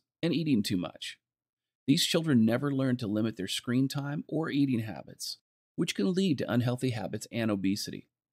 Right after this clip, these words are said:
It appears that permissive parenting is the recipe to create a crazy feminist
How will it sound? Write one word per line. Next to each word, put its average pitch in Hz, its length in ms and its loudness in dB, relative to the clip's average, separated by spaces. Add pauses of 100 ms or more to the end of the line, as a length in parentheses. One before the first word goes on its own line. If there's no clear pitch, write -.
(540)
It 151 100 8
appears - 420 0
that - 160 0
permissive 131 400 2
parenting 120 460 -2
is 101 120 -2
the 98 100 -4
recipe 101 560 -4
to - 160 -12
create 104 480 -4
a - 60 -18
crazy 110 400 -2
feminist 113 540 -2